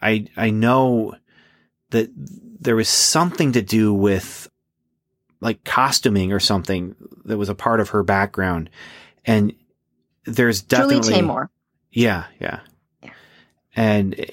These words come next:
Speaker 1: yeah, she has a very interesting visual flair
Speaker 2: Yeah.
Speaker 1: to her, her, yeah, it, it's,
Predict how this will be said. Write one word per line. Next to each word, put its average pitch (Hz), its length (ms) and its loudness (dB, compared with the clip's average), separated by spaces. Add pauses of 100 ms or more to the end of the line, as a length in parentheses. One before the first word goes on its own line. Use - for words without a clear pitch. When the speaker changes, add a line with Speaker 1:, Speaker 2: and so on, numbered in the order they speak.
Speaker 1:
yeah, 107 160 0
she - 180 0
has 135 120 0
a 107 40 0
very 110 200 2
interesting 104 840 0 (200)
visual 95 840 0 (200)
flair - 800 -2 (720)
Speaker 2:
Yeah. 110 100 -6
Speaker 1:
to 101 180 2
her, 87 140 0 (200)
her, - 220 -6
yeah, - 320 -4
it, 62 200 -8 (480)
it's, - 420 0